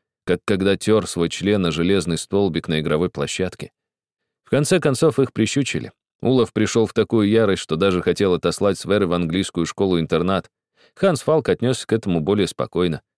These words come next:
У детей вообще высокая сексуальность, и у этих тоже. Подслушал Свера однажды вечером, когда не мог уснуть. Возможно, всё так бы и кончилось слегка смущающими и смешными воспоминаниями детства,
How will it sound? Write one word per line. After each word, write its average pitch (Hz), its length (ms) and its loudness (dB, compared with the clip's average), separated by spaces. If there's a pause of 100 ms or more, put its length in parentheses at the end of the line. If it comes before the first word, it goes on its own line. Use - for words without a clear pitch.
(200)
У 76 80 -6
детей 110 280 2
вообще 160 340 2
высокая 127 420 0
сексуальность, 85 680 -2 (220)
и 82 120 0
у 92 120 4
этих 98 260 0
тоже. 76 340 -2 (280)
Подслушал 98 500 0
Свера 110 320 2
однажды 87 380 0
вечером, 87 400 0
когда 80 320 0
не 80 100 0
мог 78 240 -4
уснуть. 71 400 -10 (960)
Возможно, 131 600 2
всё 117 200 0
так 127 280 -2
бы 104 120 0
и - 180 -2
кончилось 98 720 -2
слегка 76 400 0
смущающими 95 800 0
и 85 40 -2
смешными 90 520 -2
воспоминаниями 82 800 -2
детства, 87 480 -2